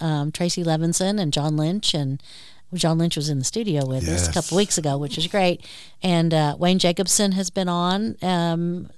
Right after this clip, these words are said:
Speaker 1: so we've, we've done that, but we've also talked, I think some of the ones that have been listened to the most are, we did a two-part on emotional abuse. Um, we did one on spiritual abuse. We've done things on,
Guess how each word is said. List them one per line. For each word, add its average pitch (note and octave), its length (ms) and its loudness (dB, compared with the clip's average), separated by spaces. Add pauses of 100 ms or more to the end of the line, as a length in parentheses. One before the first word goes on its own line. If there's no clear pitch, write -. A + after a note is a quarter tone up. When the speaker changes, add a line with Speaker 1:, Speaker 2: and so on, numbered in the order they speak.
Speaker 1:
so - 280 0
we've, G3 460 -2
we've F3 200 -6
done F#3+ 220 2
that, G#3 260 2
but G3+ 80 -2
we've G3 180 4
also G#3 260 0
talked, G3 320 -2 (320)
I - 60 -6
think B3 300 2
some G#3+ 240 0
of G#3 60 -2
the G#3 80 0
ones F#3 200 0
that F3+ 80 -2
have F3+ 100 -2
been F3+ 140 -2
listened F3 300 -4
to E3+ 80 -6
the E3 100 -4
most F#3+ 360 0
are, D3+ 240 2 (380)
we G3 120 0
did F3 220 4
a D#3 60 2
two-part F3+ 500 -2
on D#3+ 140 2
emotional D#3+ 540 2
abuse. E3+ 560 0 (540)
Um, D#3 320 -2
we D#3+ 80 0
did E3 240 0
one D#3 160 2
on D3 140 0
spiritual F3 500 -2
abuse. G#3+ 640 0
We've E3+ 360 -2
done E3+ 380 2
things D#3 400 -2
on, D3+ 560 0